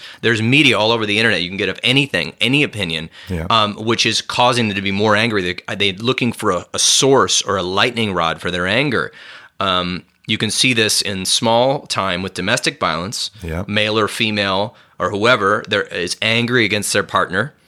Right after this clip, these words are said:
Speaker 1: and they blame them for their problems. It's
Speaker 2: Yeah.
Speaker 1: called displacement, right? Is that
Speaker 2: Yeah.
Speaker 1: called displacement?
Speaker 2: Yeah, yeah.
Speaker 1: And, and they
Speaker 2: Or
Speaker 1: will take it
Speaker 2: projection.
Speaker 1: out and they'll beat the other person and they'll dominate them. So they,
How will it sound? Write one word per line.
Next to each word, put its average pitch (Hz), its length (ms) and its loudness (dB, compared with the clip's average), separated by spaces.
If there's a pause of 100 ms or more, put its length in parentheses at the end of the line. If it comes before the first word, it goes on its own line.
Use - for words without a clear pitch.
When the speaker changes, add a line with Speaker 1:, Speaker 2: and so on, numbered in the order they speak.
(300)
Speaker 1:
and 110 180 2
they 107 80 2
blame 113 480 2
them 107 180 0
for 95 160 -2
their 107 180 2
problems. 98 600 -2
It's 92 80 -8
Speaker 2:
Yeah. 87 60 -6
Speaker 1:
called 104 160 -2
displacement, 107 840 -2 (280)
right? 98 280 0 (140)
Is 104 80 -6
that 95 60 -2
Speaker 2:
Yeah. 87 40 -6
Speaker 1:
called 101 140 0
displacement? 98 640 0 (140)
Speaker 2:
Yeah, 104 80 -8
yeah. 92 220 -4
Speaker 1:
And, 117 240 4
and 110 280 0
they 107 280 2
Speaker 2:
Or 101 60 -6
Speaker 1:
will 101 220 2
take 107 320 2
it 110 60 4
Speaker 2:
projection. - 0 -
Speaker 1:
out 104 180 4
and 120 80 -4
they'll 101 100 0
beat 123 320 -4
the 120 120 2
other 113 140 4
person 107 360 0
and 101 140 -2
they'll 92 120 -2
dominate 110 600 2
them. 90 160 -2
So - 120 -4
they, 110 320 0